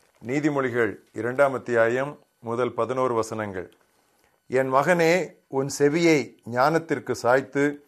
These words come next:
உன் இருதயத்தை புத்திக்கு அமைய பண்ணும் பொருட்டு, நீ என் வார்த்தைகளை ஏற்றுக்கொண்டு, என் கட்டளைகளை உன்னிடத்தில் பத்திரப்படுத்தி, ஞானத்தை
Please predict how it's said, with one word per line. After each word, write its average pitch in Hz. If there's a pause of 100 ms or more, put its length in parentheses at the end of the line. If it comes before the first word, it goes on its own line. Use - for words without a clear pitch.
(460)
உன் 135
இருதயத்தை 151
புத்திக்கு 143
அமைய 143
பண்ணும் 123
பொருட்டு, 120 (480)
நீ 151
என் 160
வார்த்தைகளை 151
ஏற்றுக்கொண்டு, 131 (180)
என் 139
கட்டளைகளை 135
உன்னிடத்தில் 139
பத்திரப்படுத்தி, 117 (520)
ஞானத்தை 143